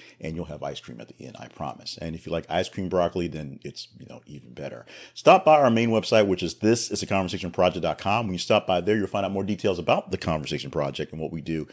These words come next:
and there's less of the chit-chat stuff you get from me here and more of it in words and pixels, so you can check it out there. So as we get started today, on Thursday, July the sixth, two thousand twenty-three,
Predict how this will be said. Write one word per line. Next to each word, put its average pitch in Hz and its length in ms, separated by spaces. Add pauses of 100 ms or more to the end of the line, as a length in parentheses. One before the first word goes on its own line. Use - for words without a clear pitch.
(200)
and 90 120
there's 85 180
less 87 340
of 82 160
the 80 80
chit-chat 123 460
stuff - 260
you 80 60
get 71 140
from 80 160
me 82 120
here 156 400 (440)
and 117 160
more 85 220
of 71 80
it 80 160
in 82 380 (420)
words 85 640
and 82 180
pixels, - 360
so - 80
you 73 40
can 71 100
check - 180
it - 80
out - 140
there. - 160
So - 300
as 107 320
we 101 140
get 90 140
started 87 260
today, 107 340
on 82 200
Thursday, 143 520
July 82 240
the 71 80
sixth, - 380
two 117 100
thousand 87 280
twenty-three, 151 540